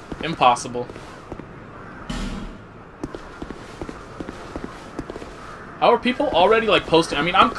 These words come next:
I've clearly missed hella shit. I got nobody to blame for me not, like, I can't do, I can't write down messages and all that shit, but it's just, I, there was probably that back there in Majula, and I just missed it, 'cause I skipped it and I came straight here.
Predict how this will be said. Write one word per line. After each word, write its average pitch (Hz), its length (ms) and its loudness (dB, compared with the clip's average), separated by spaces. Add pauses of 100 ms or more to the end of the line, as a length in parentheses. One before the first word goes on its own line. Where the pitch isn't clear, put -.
I've 254 160 6
clearly 285 320 6
missed 196 240 4
hella 147 200 6
shit. - 300 -2 (1300)
I 160 80 4
got 185 120 6
nobody 208 300 8
to 185 60 -2 (200)
blame 175 520 6
for 151 80 -4
me 160 120 2
not, 156 160 4
like, 143 140 2
I 135 80 4
can't 170 260 2
do, 160 140 6
I 147 80 6
can't 165 220 4
write 165 120 6
down 147 180 4
messages 175 320 2
and 190 120 0
all 190 80 4
that 202 140 8
shit, 226 280 6
but 175 80 4
it's 170 120 2
just, 165 180 -4
I, 160 160 8
there 170 160 10
was 170 140 2
probably 202 300 8
that 202 220 4
back 220 220 8
there 165 260 8 (600)
in 135 100 0
Majula, 180 720 8 (800)
and 113 100 -2
I 131 60 2
just 151 160 -4
missed 165 300 -2
it, 131 100 -4 (840)
'cause 123 220 0
I 127 80 8
skipped - 340 0
it 127 140 0
and 127 100 -4
I 123 60 0
came 135 220 -2
straight 139 200 -2
here. 139 240 0